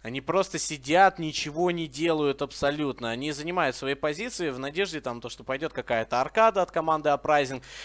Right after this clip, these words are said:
И так было уже отыграно две карты подряд. Я думал, ну ладно, там на Д Ц, возможно, да, где-то они пытаются раскачивать там своего соперника или еще что-то. Но на люксе, опять же, атака была точно такой же. И почему-то я уверен, то, что Метаун будет отыгран по тому же сценарию.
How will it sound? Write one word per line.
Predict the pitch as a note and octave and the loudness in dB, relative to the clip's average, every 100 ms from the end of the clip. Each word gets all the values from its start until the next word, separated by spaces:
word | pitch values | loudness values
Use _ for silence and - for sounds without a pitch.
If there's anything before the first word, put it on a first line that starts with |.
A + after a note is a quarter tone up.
| - | -4
И | C#3 | 2
так | G#3 | 2
было | F#3 G3+ | 4 2
уже | F3+ D#3 F3 | 2 4 4
отыграно | D#3 F#3+ F3 D#3+ D3 | 4 2 0 0 -2
две | B2 E3 F3+ | -2 -2 2
карты | D#3 D3+ - | 6 6 4
подряд. | D3+ C#3 C3 C3 A2+ A2+ | 0 0 2 2 0 -2
Я | |
думал, | A2+ A#2 | -8 -6
ну | C3 G3 | -2 6
ладно, | G#3+ F#3 E3 C#3+ C3+ | 8 8 4 2 2
там | C3 A#2+ | 0 -2
на | B2+ | -4
Д | B2+ | -4
Ц, | C3 - G3 | -4 0 2
возможно, | C#3+ A#2+ C3 D#3 C3+ A#2+ | 4 2 0 -4 -4 -4
да, | C3+ A#2 | 2 2
где-то | G#2 A#2 A2+ | 0 -6 -4
они | A2 A#2+ A2+ - - - | -4 -4 -10 -12 -18 -12
пытаются | C#3 - C#3+ A#2+ B2 | -4 4 6 6 2
раскачивать | A#2+ B2+ - E3 F3+ D3+ B2+ | 2 2 4 4 4 0 -2
там | A#2+ A2+ | -2 -6
своего | B2 A2+ A#2 | -4 -4 -4
соперника | A2+ A2 B2+ A#2 A2+ - | -2 -2 0 -2 -2 -8
или | G#2+ | -6
еще | A2 G#2+ E3 F3 | -6 -2 -2 -2
что-то. | - B2+ - G#2+ - - - | -2 -2 -2 -4 -8 -20 -14
Но | B2 C#3 E3+ D#3+ D3+ C3 B2 | -4 2 4 4 2 -2 -6
на | C#3+ D3 | -2 0
люксе, | D3+ - - G#3 A3 G3 D3+ - - | 0 -2 -2 4 6 6 4 -4 -2
опять | C3 B2+ D#3 C3 | 0 2 2 2
же, | C3 | 2
атака | B2+ C#3 C3 | 4 2 0
была | C3 C3 A#2+ | -2 0 0
точно | D#3+ C#3 C3 B2 | -2 -4 -6 -2
такой | C3 - - G3 F#3+ | -2 -2 2 4 4
же. | D3+ D#3+ D3 - | 2 0 0 -2
И | B2 C3 C3+ C3+ B2+ A#2+ | -6 -4 -4 -2 -4 -6
почему-то | - E3 F3+ C3 | -8 -8 -2 0
я | B2 | 2
уверен, | B2 C#3 B2 | 0 -2 -4
то, | - | -6
что | - - | -6 -6
Метаун | C3+ A#2 - D#3 D#3 A#2+ | -6 -6 2 4 4 -2
будет | A2+ C3 A#2+ - | -4 -4 -4 -6
отыгран | A#2 A2+ - C#3+ C#3+ C3 | -6 -4 -2 -2 -2 -4
по | B2 | -6
тому | - A2 A2+ | -6 -6 -6
же | A#2 | -10
сценарию. | - - B2 C3+ A#2 G#2+ G#2 | -10 -6 0 2 2 0 -4